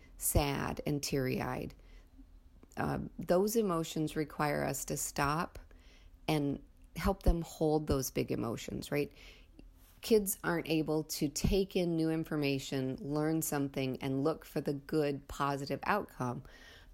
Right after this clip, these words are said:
until they can get through big emotions. Actually, none of us are. Um, but kids are a perfect example that those big emotions just well up, they take over,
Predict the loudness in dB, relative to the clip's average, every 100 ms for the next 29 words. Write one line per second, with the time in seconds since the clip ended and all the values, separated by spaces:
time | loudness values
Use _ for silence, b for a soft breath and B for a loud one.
0 | 0 2 2 2 2 2 2 0 0 0
1 | -2 0 0 0 0 -2 -4 -8 -4 -4
2 | 0 0 0 -2 -4 -4 -4 -6 -8 -14
3 | B B B B -2 -2 -2 -6 -2 -2
4 | 0 2 0 0 -4 -4 -4 -4 -2 -2
5 | 0 -2 -4 B B B -20 -20 0 0
6 | 2 0 4 4 6 4 2 0 -2 -2
7 | -4 -6 -2 0 0 0 -2 -2 -4 -2
8 | 0 0 0 -2 -2 -2 -4